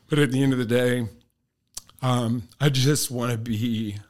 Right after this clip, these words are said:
I, I wanna know that the things that I'm doing are serving a greater purpose and not just self-serving. Um, but for me, just in alignment with what I know God's calling me to and the, the people that he's calling me to serve.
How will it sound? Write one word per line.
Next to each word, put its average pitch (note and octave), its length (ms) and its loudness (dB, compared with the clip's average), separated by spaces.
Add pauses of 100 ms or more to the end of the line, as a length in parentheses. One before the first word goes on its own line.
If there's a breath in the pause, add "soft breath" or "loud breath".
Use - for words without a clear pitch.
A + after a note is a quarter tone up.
I, A#2+ 220 -2
I B2 60 0
wanna C#3+ 420 0
know A#2 600 -2
that G2+ 260 -6
the G#2 100 -8
things A2+ 320 -6
that G2 120 -8
I'm F#2+ 180 -6
doing G2 440 -6 (500 soft breath)
are G#2+ 220 -4
serving G#2+ 400 -2
a A#2 80 -4
greater G2 320 -4
purpose F#2 640 -8
and G#2 180 -4
not B2 200 -2
just G#2+ 200 -2
self-serving. G2+ 720 -6 (540 loud breath)
Um, C3 220 2
but E3 200 2
for E3+ 100 2
me, F#3+ 220 6
just C3+ 260 0
in C3 80 0
alignment A#2+ 520 -2
with G#2 140 -6
what G2+ 200 -4
I G#2+ 80 -2
know G#2 180 -4
God's G#2 300 -6
calling F#2+ 320 -10
me G2 100 -8
to G2 320 -8
and G2+ 160 -8
the, G2+ 320 -6
the G2+ 120 -6
people B2+ 300 -10
that G2 340 -8
he's A#2+ 200 -8
calling F#2+ 260 -8
me F#2+ 100 -6
to E2+ 80 -10
serve. F#2 440 -6